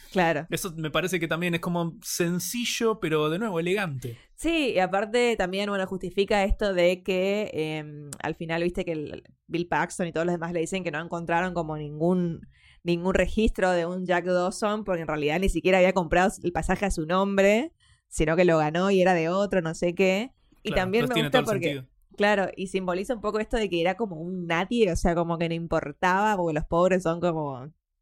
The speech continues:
Speaker 1: pueden estar y no estar y nadie se, se da cuenta. Y bueno, y es como hermoso que, que Rose finalmente pueda contar su historia y como revivirlo de alguna manera y que alguien sepa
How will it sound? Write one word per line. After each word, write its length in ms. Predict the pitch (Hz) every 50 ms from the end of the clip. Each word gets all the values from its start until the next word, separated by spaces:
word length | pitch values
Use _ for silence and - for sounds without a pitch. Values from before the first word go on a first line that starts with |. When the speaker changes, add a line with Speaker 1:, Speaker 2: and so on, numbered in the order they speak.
| _ -
Speaker 1:
pueden 220 | - 160 175 165
estar 260 | 156 - - 170 180
y 80 | 180 170
no 80 | 156 165
estar 260 | 175 - 170 160 170
y 60 | 175
nadie 240 | 160 156 165 170 165
se, 520 | 165 156 151 151 147 147 143 139 - - 71 - - _ _ _ _ _ _ _ - 143
se 100 | - -
da 140 | 143 143 156
cuenta. 540 | 156 143 156 180 190 185 202 208 214 214 - _ _ _ _ _ _ _ _
Y 100 | - -
bueno, 240 | 160 165 165 160 151
y 60 | 147
es 80 | 147 -
como 360 | - 196 185 175 165 160 151 - -
hermoso 580 | - 165 170 170 165 170 180 185 - 214 214 196
que, 360 | 180 170 165 160 160 147 - _
que 140 | - 165 160
Rose 480 | 165 160 160 165 170 175 180 - - - _ _ _
finalmente 560 | - 180 147 147 160 165 165 165 165 180 180
pueda 480 | 180 - 165 175 180 185 190 180 175 170
contar 420 | 160 156 160 160 170 165 165 175
su 120 | 175 - 180
historia 580 | 175 - - 180 180 180 180 185 185 190 202
y 80 | 208 190
como 260 | - 151 147 147 151
revivirlo 600 | 151 151 151 151 147 147 156 175 185 170 170 165
de 60 | 156 156
alguna 260 | 151 151 160 165 170
manera 360 | 165 160 156 160 160 170 190
y 60 | 185
que 80 | 156 151
alguien 580 | 147 156 165 170 160 147 147 143 147 147 151 - _ _ _ _ -
sepa 580 | - - 170 170 170 - 175 165 175 240 -